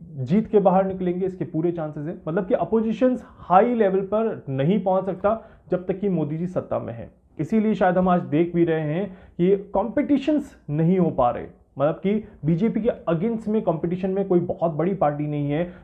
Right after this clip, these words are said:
कोई बहुत मजबूत पार्टी अब यहां पर नहीं दिखाई देती। But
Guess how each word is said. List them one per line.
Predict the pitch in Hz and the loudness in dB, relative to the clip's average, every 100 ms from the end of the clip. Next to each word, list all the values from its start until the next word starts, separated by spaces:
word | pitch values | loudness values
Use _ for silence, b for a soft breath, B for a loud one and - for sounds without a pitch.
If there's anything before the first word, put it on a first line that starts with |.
| - | 0
कोई | 175 | 2
बहुत | - 180 143 | 4 0 2
मजबूत | 139 131 139 262 - | 0 0 4 4 4
पार्टी | 170 151 147 180 | 0 0 0 -2
अब | - 156 | 0 0
यहां | 147 127 | -2 -2
पर | 165 190 - - | 0 -2 -6 -10
नहीं | 135 143 156 | -2 0 0
दिखाई | 143 135 123 | -2 -6 -8
देती। | 110 - - - - - - - - - 135 | -10 -12 -18 -20 -20 -20 -20 -20 -20 -10 4
But | 170 | 4